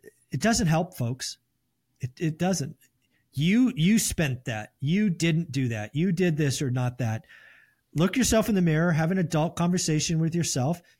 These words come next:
and make different choices going forward. It doesn't help to look backwards. Doesn't hurt, you know, doesn't help to dwell on the fact I lost all that money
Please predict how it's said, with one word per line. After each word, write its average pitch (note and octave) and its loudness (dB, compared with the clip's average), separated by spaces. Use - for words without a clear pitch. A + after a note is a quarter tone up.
and F3 2
make F3+ 0
different G3 -2
choices F3+ 0
going F#3 0
forward. G3 -4
It B2+ -4
doesn't G3+ 2
help F3 2
to G3 0
look F#3 0
backwards. C#3+ -4
Doesn't E3+ 0
hurt, E3+ 0
you D#3+ 0
know, D#3 2
doesn't E3 0
help E3 0
to C#3+ 0
dwell D#3+ 2
on D#3 2
the D3 2
fact C#3+ -2
I D3+ 0
lost C#3 0
all C#3 0
that C#3+ -2
money B2+ -2